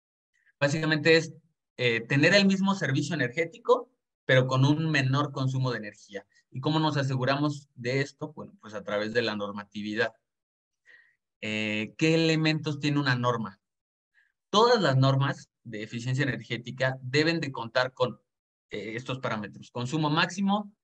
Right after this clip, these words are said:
potencia máxima o eficiencia energética del producto o del sistema que tenemos, un método de prueba que es con el que vamos a evaluar los productos o sistemas, y la famosa etiqueta, ¿no? No sé,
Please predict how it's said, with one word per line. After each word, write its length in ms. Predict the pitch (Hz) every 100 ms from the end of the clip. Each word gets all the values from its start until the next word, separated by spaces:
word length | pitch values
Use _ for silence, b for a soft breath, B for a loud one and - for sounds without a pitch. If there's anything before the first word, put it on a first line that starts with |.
| _ -
potencia 480 | 123 135 147 147
máxima 560 | 135 160 165 180 185 196 - _
o 180 | - 120
eficiencia 560 | 113 113 120 131 165 185
energética 800 | 143 127 156 156 165 156 147 143
del 300 | 131 113 110 -
producto 600 | 117 110 139 139 139 151
o 60 | 113
del 160 | 107
sistema 400 | 110 110 131 143
que 100 | 131
tenemos, 500 | - 113 165 214 240 _ b b b -
un 280 | 165 185
método 420 | 190 196 196 196 151
de 100 | 123
prueba 440 | 135 143 143 -
que 180 | - 127
es 140 | 143
con 220 | - 156 143
el 140 | 120
que 120 | 120
vamos 360 | 120 139 175 165
a 80 | 123
evaluar 640 | 117 113 113 131 143 151
los 240 | 135 120 -
productos 540 | - 120 123 135 143 127
o 60 |
sistemas, 600 | 113 107 - 151 196 302 _ _ b b b b _
y 120 | - 160
la 460 | 156 151 151 151
famosa 420 | 143 165 180 180 190
etiqueta, 600 | 180 143 135 139 135 113
¿no? 160 | 127
No 140 | 160 160
sé, 480 | 165 151 135 123